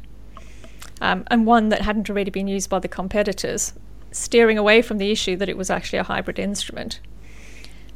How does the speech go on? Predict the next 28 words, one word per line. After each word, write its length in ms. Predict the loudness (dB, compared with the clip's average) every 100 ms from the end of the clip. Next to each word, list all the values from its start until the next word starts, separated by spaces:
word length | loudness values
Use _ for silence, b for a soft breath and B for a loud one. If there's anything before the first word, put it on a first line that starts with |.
| -8 -2
Um, 500 | -2 -2 -6 -8 -12 -14 -14 -16 -14 -14 B B B
so 160 | 2 4
we 100 | 4
started 400 | 4 4 4 -2
to 80 |
talk 220 | 4 4 4
to 80 |
people 280 | 0 0 0
about 300 | 4 6 6
when 300 | 6 6 8
they 160 | 6 4
do 420 | 2 4 4 4
cell 300 | 4 4 4
culturing 580 | 2 2 2 0 0 0
and 140 | 0
when 160 | 2 2
they 140 | 2
really 260 | 2 0 0
need 400 | 0 2 0 0
something 420 | 0 -2 -2 -2
that 140 | -2
can 160 | -2 -2
check 340 | 0 0 -2 -4
the 100 | 0
health 400 | 4 4 4 0
of 140 | -2
their 160 | -2 0
cells. 520 | 0 0 0 -4